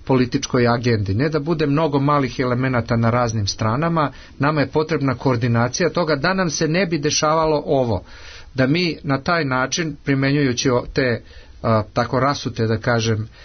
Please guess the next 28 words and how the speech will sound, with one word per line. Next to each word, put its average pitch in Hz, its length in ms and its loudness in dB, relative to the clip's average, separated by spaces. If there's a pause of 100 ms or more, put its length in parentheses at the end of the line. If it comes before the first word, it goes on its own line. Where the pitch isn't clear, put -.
(160)
mere 120 500 2 (120)
i 113 80 -2
standarde, 147 600 0 (440)
a, 180 320 2 (200)
dovedemo 208 400 2
do 160 120 0
smanjenja 156 460 0
siromaštva 131 540 0
u 117 40 0
nekim 120 300 0
oblastima, 170 500 0
a 151 120 0
da 151 120 0
nam 156 140 0
se 160 140 -2
zbog 139 260 0
naših 190 360 0
specifičnosti 147 1080 0 (400)
privrednih 139 560 2
i 123 80 4
kulturnih 165 580 0 (500)
pojave 165 340 2
nova 160 280 2
žarišta 143 480 0
i 131 40 2
generišu 131 480 0
neke 127 280 0
nove, 117 460 2